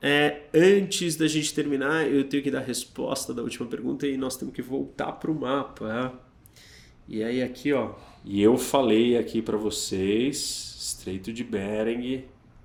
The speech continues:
tão vendo? De um arquipélago, olha aqui, são duas ilhotas bem no meio. Diomed, tem a Diomed maior e a menor.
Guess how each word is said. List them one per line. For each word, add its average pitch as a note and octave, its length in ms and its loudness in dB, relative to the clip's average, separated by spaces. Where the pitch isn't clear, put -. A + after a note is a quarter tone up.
tão F#2 120 -10
vendo? G#2+ 640 -2
De A2 280 -6
um B2 160 2
arquipélago, B2+ 1000 0
olha A#2 220 -6
aqui, C#3+ 380 -6
são - 200 -10
duas B2+ 580 -4
ilhotas A2 680 -4
bem G#2+ 280 -8
no A#2 120 -6
meio. G#2+ 560 -4
Diomed, G2 1200 -4
tem G2+ 300 -2
a G2 60 0
Diomed G2 720 -2
maior G2+ 680 -2
e G#2 360 -4
a G#2+ 100 -8
menor. F#2+ 640 -2